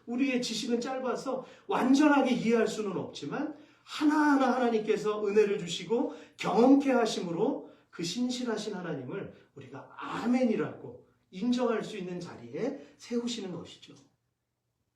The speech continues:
그러므로 상식선에서 현실의 상황으로 보면 포기할 수밖에 없는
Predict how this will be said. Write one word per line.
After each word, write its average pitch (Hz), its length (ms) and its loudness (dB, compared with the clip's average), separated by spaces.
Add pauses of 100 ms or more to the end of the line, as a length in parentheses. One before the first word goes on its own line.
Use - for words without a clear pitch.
(420)
그러므로 190 720 -2
상식선에서 269 1160 -2 (220)
현실의 269 1040 4
상황으로 254 680 0
보면 143 500 -6 (100)
포기할 277 460 4
수밖에 214 460 -4
없는 143 480 -4